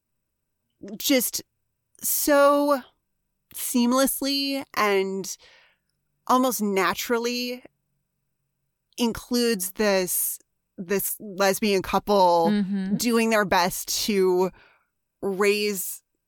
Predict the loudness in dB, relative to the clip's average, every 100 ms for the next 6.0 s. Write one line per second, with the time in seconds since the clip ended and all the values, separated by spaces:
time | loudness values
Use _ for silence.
0 | _ -4 0 0 -2 -4 0 0 -2 -6
1 | -10 -12 -16 _ _ _ _ _ -12 -4
2 | -2 -2 -4 -4 -4 -6 -8 -10 -12 -6
3 | -4 -4 -6 -14 _ _ _ -2 -2 0
4 | -4 -4 -8 _ _ -6 2 2 2 -6
5 | _ -12 -12 _ 0 2 2 2 4 2